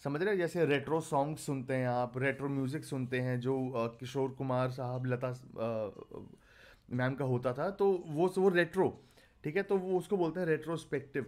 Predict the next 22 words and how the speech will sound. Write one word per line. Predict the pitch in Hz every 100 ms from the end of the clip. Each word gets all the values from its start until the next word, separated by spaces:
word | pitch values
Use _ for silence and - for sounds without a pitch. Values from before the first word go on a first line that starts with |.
| 117
exhibit | 123 143 151 156
of | 160 - - - 120
writers' | 127 143 135 165 - -
early | 139 139 156 160 117
works, | 107 98 - - -
ठीक | 120
है, | 127 104 127
ये |
मैच | 135 123 127
कर | - 113
रहा | 117 113
है, | 113 117 - - -
ठीक | 127
है। | 131 123 - - - -
A | 131 151
perspective | 151 - 165 160 180 170
exhibit, | 156 139 165 165 - -
इसका | 127 143
कोई | 135
मतलब | 135 127 135
है | 123 120
नहीं, | 123